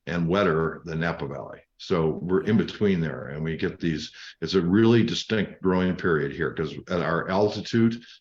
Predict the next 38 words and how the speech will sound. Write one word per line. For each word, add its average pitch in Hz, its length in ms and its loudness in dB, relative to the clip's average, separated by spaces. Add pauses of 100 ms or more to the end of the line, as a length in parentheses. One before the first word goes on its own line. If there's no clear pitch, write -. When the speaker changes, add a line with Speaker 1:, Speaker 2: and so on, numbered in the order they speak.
(100)
Speaker 1:
and 82 120 -2
this 98 180 0
far 85 240 0
north, 85 460 0 (300)
you 82 200 -6
may, 82 200 0 (160)
you 92 100 -4
know, 82 120 -2
makes 85 180 -2
for - 380 -4
a 82 60 -4
more 82 180 0
compacted 85 540 -4
growing 82 260 -2
season, 120 580 -4
shorter 80 360 -2
season. - 500 -6 (460)
But 90 340 0
because 92 960 2
our 87 180 0
days 98 340 2
are 80 100 0
so 92 220 0
long 107 380 0
here 71 160 -2
in 67 80 -8
the 69 80 -6
summer, 71 440 -6 (580)
and 82 260 0
w-, 85 140 -2
there's 87 160 -2
no 90 100 2
fog 80 560 -2
or 76 140 0
anything 82 240 -2
in 80 80 -2
the 76 40 -6
summer, 82 400 -4